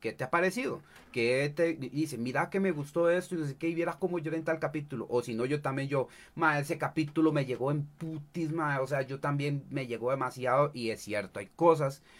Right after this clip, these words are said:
que también yo lo digo, ¿verdad? Yo, y a mí no me importa, o sea, porque ya entonces uno dice, "No, yo tengo lágrimas, yo puedo manifestar eso porque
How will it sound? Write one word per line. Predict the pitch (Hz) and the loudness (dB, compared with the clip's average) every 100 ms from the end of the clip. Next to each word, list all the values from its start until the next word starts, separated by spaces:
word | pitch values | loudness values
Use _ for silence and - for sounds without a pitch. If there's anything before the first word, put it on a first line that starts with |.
| - | -18
que | - 120 | -8 -4
también | 117 110 113 123 | -2 0 0 2
yo | 127 131 | 4 4
lo | 143 127 | 4 0
digo, | 113 131 139 139 160 | 0 2 2 4 6
¿verdad? | 135 104 107 107 151 | 6 4 2 4 4
Yo, | 143 107 113 | 2 -2 -2
y | 123 113 | -2 -4
a | 110 | -4
mí | 113 | -4
no | 131 | -2
me | 147 | -2
importa, | 151 147 151 151 151 147 156 | -2 0 2 4 2 2 0
o | 151 | 2
sea, | 143 113 | 2 0
porque | 113 95 104 | -4 -8 -6
ya | 113 | -6
entonces | 110 123 131 | -4 -6 -6
uno | 131 | -6
dice, | 131 120 | -6 -6
"No, | 110 135 98 - _ | -4 -2 -4 -8 _
yo | - 113 | -4 -2
tengo | 135 135 139 135 | 0 0 0 4
lágrimas, | 139 123 107 78 - | 4 2 -4 -12 -18
yo | 104 113 117 - | -8 -4 -4 -4
puedo | 135 135 135 | 0 0 0
manifestar | 135 117 110 - 117 | -2 -4 -8 -6 -4
eso | 127 139 135 | -4 -8 -4
porque | 123 - 104 | -6 -4 -10